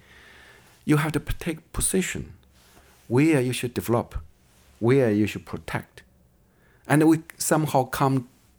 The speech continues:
to a balance, you know, to figure out what's the optimum, what's the better pattern for both development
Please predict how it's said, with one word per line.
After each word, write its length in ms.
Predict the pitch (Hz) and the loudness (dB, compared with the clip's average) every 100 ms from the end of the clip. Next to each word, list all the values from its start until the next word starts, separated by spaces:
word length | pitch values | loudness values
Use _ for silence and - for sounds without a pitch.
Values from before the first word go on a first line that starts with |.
| _ - | _ -8
to 120 | - | -4
a 60 | 117 | -4
balance, 720 | - 113 117 90 67 - - _ _ _ _ _ | 0 2 4 2 -2 -8 -10 _ _ _ _ _
you 100 | 104 | -2
know, 100 | 104 | -2
to 120 | 104 104 | -2 -4
figure 360 | - 143 135 | 0 2 4
out 280 | 107 78 - _ _ _ _ _ | 2 0 -6 _ _ _ _ _
what's 460 | 92 110 131 - - | -2 0 0 -2 -2
the 240 | 104 95 - _ _ _ _ - | 0 -2 -8 _ _ _ _ -4
optimum, 600 | 120 - 104 87 69 - - _ _ _ _ _ _ _ - | -4 -4 -2 -2 -4 -10 -20 _ _ _ _ _ _ _ -6
what's 240 | 92 104 | -2 -2
the 60 | 95 | -4
better 580 | - 117 139 101 80 85 _ _ _ - | -2 -2 -2 -4 -6 -8 _ _ _ -8
pattern 540 | - 107 - 76 65 - _ _ _ _ | -4 -4 -4 -10 -12 -18 _ _ _ _
for 480 | - 113 101 98 87 _ _ - | -6 0 2 0 -4 _ _ 0
both 440 | 113 131 - - | 4 4 0 -4
development 540 | 98 107 101 95 92 | -2 2 4 2 -2